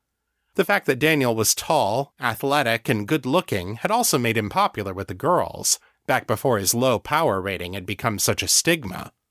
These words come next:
Still, Danny couldn't remember any of those girls having the same kind of effect on Daniel that Rebecca had.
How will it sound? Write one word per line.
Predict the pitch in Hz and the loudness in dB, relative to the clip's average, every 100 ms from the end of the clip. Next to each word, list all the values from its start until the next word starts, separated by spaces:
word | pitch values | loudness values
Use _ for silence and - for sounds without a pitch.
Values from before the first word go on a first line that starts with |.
| _ _ _ _ _ | _ _ _ _ _
Still, | - - 240 101 92 - _ _ | 0 4 2 2 -4 -8 _ _
Danny | 151 208 285 | 2 4 4
couldn't | - 240 220 | 4 2 2
remember | 170 180 165 156 - | 4 2 4 0 2
any | 165 214 | 2 2
of | 113 92 | 2 -2
those | 98 92 | -4 -4
girls | - 95 90 - | -2 0 0 0
having | 123 123 120 | -2 -2 -2
the | |
same | 117 - 156 156 | 2 2 0 -2
kind | 151 139 | -2 -2
of | 110 | -2
effect | 104 - 165 - | -6 0 0 0
on | 110 101 | -2 -2
Daniel | 117 180 156 95 | 0 0 0 -2
that | 95 98 | -4 -6
Rebecca | 113 165 214 98 | -2 0 0 -2
had. | 95 90 - - | -2 -4 -6 -14